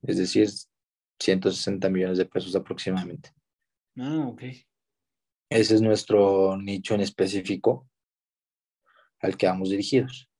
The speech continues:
Speaker 1: Nos volvemos especialistas en el área, justo para andar trabajando de chile, mole y pozole, a diferencia de, de otras inmobiliarias que te manejan.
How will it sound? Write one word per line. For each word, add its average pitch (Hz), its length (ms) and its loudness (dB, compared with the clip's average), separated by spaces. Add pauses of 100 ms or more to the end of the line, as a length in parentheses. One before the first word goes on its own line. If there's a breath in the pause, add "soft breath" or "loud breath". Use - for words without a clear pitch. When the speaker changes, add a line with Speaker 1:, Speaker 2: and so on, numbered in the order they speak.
(800)
Speaker 1:
Nos 98 140 -4
volvemos 104 380 2
especialistas 107 760 -2
en 110 120 -4
el 110 140 0
área, 117 400 0 (140)
justo 104 340 -6
para 98 220 0
andar 98 340 -4
trabajando 98 380 -2
de 95 80 -6
chile, 98 240 -6
mole 92 240 -4
y 92 40 -4
pozole, 107 400 0
a 90 60 0
diferencia 101 500 -2
de, 101 220 -4 (120)
de 101 180 0
otras 104 300 -2
inmobiliarias 104 600 2
que - 220 -12 (680 soft breath)
te 110 100 2
manejan. 101 640 0